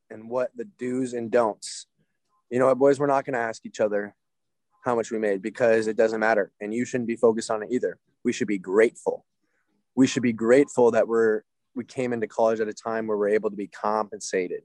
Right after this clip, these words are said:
for our efforts, um, rather than dwelling on it. So that's a, definitely a loaded question, but, um, it's really, it's, it's gonna test the maturity of these young people. And I feel like it's,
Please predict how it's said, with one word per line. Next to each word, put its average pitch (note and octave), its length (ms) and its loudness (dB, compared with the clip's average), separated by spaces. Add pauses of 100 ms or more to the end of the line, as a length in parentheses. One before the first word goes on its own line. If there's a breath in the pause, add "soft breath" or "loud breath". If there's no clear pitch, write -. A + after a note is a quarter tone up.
(1000)
for A2 240 4
our G2 160 2
efforts, - 580 -8 (160)
um, F2 380 -2 (720)
rather B2 240 6
than A2 160 2
dwelling G2 420 2
on - 160 -12
it. - 60 -20 (1600 loud breath)
So - 140 0
that's C3+ 200 4
a, C#3+ 40 -2
definitely C#3 320 4
a A#2+ 40 2
loaded A#2+ 300 2
question, A2 480 -6
but, G2+ 240 -2 (1160)
um, G2 440 -6 (220)
it's A#2+ 220 -6
really, C3+ 340 8
it's, - 240 -4 (120)
it's A#2+ 140 -12
gonna C#3+ 160 2
test B2+ 360 0
the C3 60 -2
maturity A#2 500 2
of G2+ 80 0
these G#2 200 -10
young G#2 240 -2
people. G#2 420 -2
And F#2+ 280 -8
I F#2+ 180 -4
feel G#2+ 140 6
like G#2 260 6
it's, - 360 -2